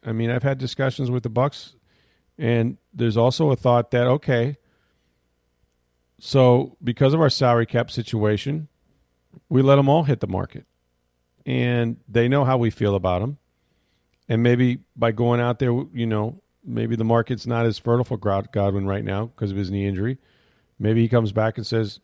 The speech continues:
"Look, I don't need nineteen million, you know, this year as a franchise player. I'll go ahead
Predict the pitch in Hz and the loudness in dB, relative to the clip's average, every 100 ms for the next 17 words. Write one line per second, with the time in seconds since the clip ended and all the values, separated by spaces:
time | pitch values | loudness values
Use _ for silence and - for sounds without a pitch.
0 | - 117 147 _ _ _ _ _ _ _ | -6 -4 -4 _ _ _ _ _ _ _
1 | - 104 127 131 127 123 - 123 120 127 | -6 0 2 2 2 0 0 -2 2 2
2 | 123 135 - 131 120 113 117 - 123 113 | 2 -2 -4 0 0 2 0 4 4 4
3 | 110 120 120 123 117 - 123 123 123 110 | 2 2 2 2 2 2 2 4 2 4
4 | 117 113 120 113 | 6 8 6 4